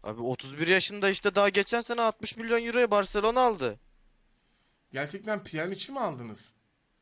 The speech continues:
Speaker 1: Evet ama kiralık.
Speaker 2: <laughs> Ya ben de diyorum, aman akım, ne övünüyorsun
Speaker 1: Bir
Speaker 2: o zaman?
Speaker 1: senelik.
Speaker 2: Piç,
Speaker 1: Olsun,
Speaker 2: adam işte
Speaker 1: olsun, bir sene
Speaker 2: bu
Speaker 1: kiralık.
Speaker 2: forma girmesi beş ay amına koyayım. Üç, üç ay oynar, sonra sakatlanır, en son Barcelona'ya.
Speaker 1: Yok.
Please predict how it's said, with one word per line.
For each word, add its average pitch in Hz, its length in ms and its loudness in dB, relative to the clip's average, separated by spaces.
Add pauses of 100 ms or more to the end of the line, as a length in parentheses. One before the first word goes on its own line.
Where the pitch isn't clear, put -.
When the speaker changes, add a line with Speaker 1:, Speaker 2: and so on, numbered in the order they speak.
(100)
Speaker 1:
Evet 117 340 -6 (160)
ama 131 180 -10
kiralık. 107 600 -8
Speaker 2:
<laughs> - 560 -20
Ya 160 340 -6
ben 190 180 -4
de 202 140 -2
diyorum, 214 240 0
aman 208 220 0
akım, 220 300 -2
ne 196 80 -2
övünüyorsun 214 500 -2
Speaker 1:
Bir 113 60 -2
Speaker 2:
o - 20 0
zaman? 170 220 0
Speaker 1:
senelik. 151 140 -18 (380)
Speaker 2:
Piç, - 280 -10
Speaker 1:
Olsun, 220 320 4
Speaker 2:
adam 233 140 2
işte 208 400 -4
Speaker 1:
olsun, 160 300 0
bir 175 60 -2
sene 143 200 2
Speaker 2:
bu 156 40 2
Speaker 1:
kiralık. 170 520 2
Speaker 2:
forma 220 420 2
girmesi 233 560 0
beş 240 220 0
ay 208 140 8
amına 180 300 2
koyayım. 220 440 -2
Üç, 233 280 -10
üç 240 180 -6
ay 220 140 6
oynar, 226 380 2
sonra 220 280 -2 (120)
sakatlanır, 214 640 2
en 226 200 -2
son 214 460 -4
Barcelona'ya. 190 760 0
Speaker 1:
Yok. 101 200 -4